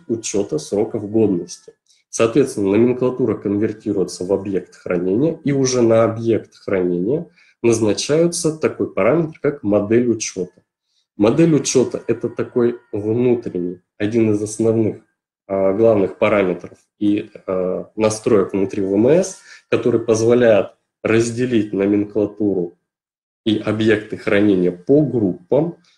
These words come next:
Допустим, первая группа номенклатуры без разрезов учета, вторая группа номенклатуры, которая требует учета по срокам годности,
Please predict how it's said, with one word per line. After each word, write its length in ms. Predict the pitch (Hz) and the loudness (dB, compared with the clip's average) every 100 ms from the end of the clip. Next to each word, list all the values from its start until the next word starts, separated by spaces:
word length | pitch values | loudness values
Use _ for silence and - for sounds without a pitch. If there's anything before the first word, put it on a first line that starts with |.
| _ | _
Допустим, 500 | 113 123 120 110 101 | -4 -2 0 -2 -2
первая 400 | 101 139 123 107 | 2 4 4 2
группа 360 | 98 104 98 98 | 2 -2 -2 0
номенклатуры 800 | 101 113 117 117 117 113 104 90 | 2 4 4 2 0 0 -2 -2
без 260 | 95 87 | -2 -2
разрезов 580 | 90 101 113 131 139 139 | 0 -2 -2 -2 -4 -6
учета, 560 | - - 147 147 156 156 _ _ _ | -10 -2 -2 0 -4 -4 _ _ _
вторая 300 | 123 123 104 | 4 6 4
группа 360 | 104 110 - 98 | 2 0 0 0
номенклатуры, 880 | 107 117 117 120 123 113 117 101 87 | 4 4 4 0 -2 0 0 0 0
которая 720 | - 101 107 98 90 87 - _ _ _ _ _ _ _ _ _ | -2 0 0 2 0 -2 -12 _ _ _ _ _ _ _ _ _
требует 560 | - 120 101 98 - - | 2 4 4 0 -4 -2
учета 420 | 113 - 104 - | -2 2 0 0
по 240 | 90 - 113 | -6 0 0
срокам 480 | - 98 - 90 | 2 -2 -2 -6
годности, 720 | 85 90 92 135 - 185 180 | -2 -2 -2 -4 -4 -2 -2